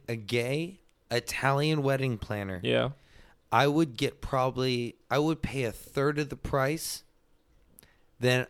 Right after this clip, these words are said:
Speaker 1: a blonde, white-haired woman
Speaker 2: Yeah,
Speaker 1: would
Speaker 2: but how?
Speaker 1: for theirs.
Speaker 2: Just by shaking your ass?
Speaker 1: Bro, look at me, dude.
Speaker 2: I'm just
Speaker 1: I would
Speaker 2: saying,
Speaker 1: just
Speaker 2: like,
Speaker 1: be
Speaker 2: all right.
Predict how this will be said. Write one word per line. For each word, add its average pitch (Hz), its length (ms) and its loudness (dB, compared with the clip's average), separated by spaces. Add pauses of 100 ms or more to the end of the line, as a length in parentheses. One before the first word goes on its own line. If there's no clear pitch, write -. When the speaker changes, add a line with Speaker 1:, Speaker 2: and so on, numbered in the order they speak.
Speaker 1:
a 120 80 2
blonde, 135 580 2
white-haired 117 1000 0
woman 117 280 2
Speaker 2:
Yeah, 214 160 4
Speaker 1:
would - 120 4
Speaker 2:
but 98 60 -2
how? 180 240 2
Speaker 1:
for - 160 -4
theirs. 98 340 -2
Speaker 2:
Just 151 200 -2
by 165 100 6
shaking 165 300 0
your 160 80 2
ass? 214 360 -2 (1080)
Speaker 1:
Bro, 151 160 2
look 151 260 0
at 113 100 -6
me, 85 240 -6
dude. 87 280 -8 (560)
Speaker 2:
I'm 196 160 0
just 147 100 8
Speaker 1:
I 180 40 10
would 202 180 10
Speaker 2:
saying, 190 120 4
Speaker 1:
just - 80 2
Speaker 2:
like, - 0 -
Speaker 1:
be - 40 6
Speaker 2:
all 185 60 10
right. 196 80 10